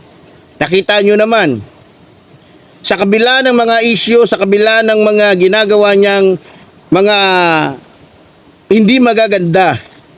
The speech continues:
sa ating bansa, lalong-lalo na sa mga Pilipino,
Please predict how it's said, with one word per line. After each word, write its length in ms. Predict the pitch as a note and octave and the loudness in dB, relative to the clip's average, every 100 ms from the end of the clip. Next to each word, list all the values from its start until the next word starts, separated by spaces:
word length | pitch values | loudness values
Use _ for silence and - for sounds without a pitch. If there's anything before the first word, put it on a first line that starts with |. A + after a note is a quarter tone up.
| - | -10
sa 240 | - G3+ F#3+ | -4 -2 -2
ating 220 | F#3 E3 | -2 0
bansa, 400 | D3+ B2 C3 - _ _ _ _ _ _ _ _ _ _ _ - | -2 -2 -4 -4 _ _ _ _ _ _ _ _ _ _ _ -4
lalong-lalo 640 | F3+ G#3 G#3 G3+ G3 G3 | -2 0 0 0 2 2
na 160 | F#3+ G3 | 2 0
sa 80 | F3 | -2
mga 380 | E3 E3+ F#3 C#3+ | 0 0 0 -2
Pilipino, 640 | D#3 C#3+ C3+ B2 A2 G2+ | -2 -2 -2 -2 -2 -6